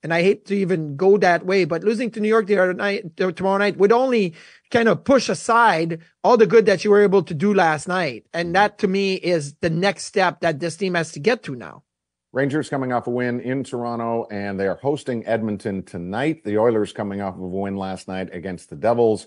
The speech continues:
Speaker 2: so it should be an exciting one at M S G this evening. The Amerks are playing, um, tonight. We're gonna talk with Seth Appert in just a moment here, the head coach of the Amerks,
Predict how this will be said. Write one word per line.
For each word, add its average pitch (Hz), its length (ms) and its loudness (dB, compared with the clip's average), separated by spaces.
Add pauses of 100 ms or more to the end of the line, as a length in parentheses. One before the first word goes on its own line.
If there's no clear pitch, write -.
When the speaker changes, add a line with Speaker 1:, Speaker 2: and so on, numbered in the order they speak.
(260)
Speaker 2:
so 95 240 -2
it 85 100 -6
should 92 200 -8
be 98 100 -2
an 90 80 -4
exciting 95 420 -4
one 87 200 -8
at 87 140 -10
M 90 140 -6
S 87 140 -8
G 90 400 -8
this 90 380 -12
evening. 82 340 -8 (340)
The 113 100 -2
Amerks 139 380 0
are 123 140 4
playing, 123 580 -4
um, 98 840 -2
tonight. 107 500 -4
We're 98 100 -6
gonna 98 160 -6 (120)
talk 101 260 -6
with 92 80 -8
Seth 104 220 -4
Appert 98 340 -4
in 92 140 -6
just 110 200 -8
a 98 60 -4
moment 95 340 -6
here, 98 240 -2
the 90 100 -2
head 87 180 -6
coach - 280 -6
of 85 60 -10
the 87 100 -6
Amerks, 92 340 -8